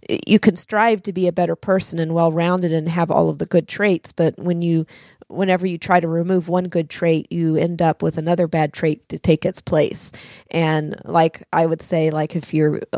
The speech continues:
as I kind of mentioned earlier in the podcast, if you're brutally honest, that can actually, uh, be hateful and hurtful. And so there's always a counterbalance to that. And that is why,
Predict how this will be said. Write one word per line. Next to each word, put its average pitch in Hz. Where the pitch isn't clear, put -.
as -
I 160
kind 156
of 156
mentioned 160
earlier 160
in 180
the -
podcast, 208
if 160
you're 156
brutally 170
honest, 170
that 165
can 175
actually, 156
uh, -
be 175
hateful 165
and 151
hurtful. 170
And 180
so 196
there's 180
always 190
a 175
counterbalance 185
to 170
that. -
And 165
that 180
is -
why, 160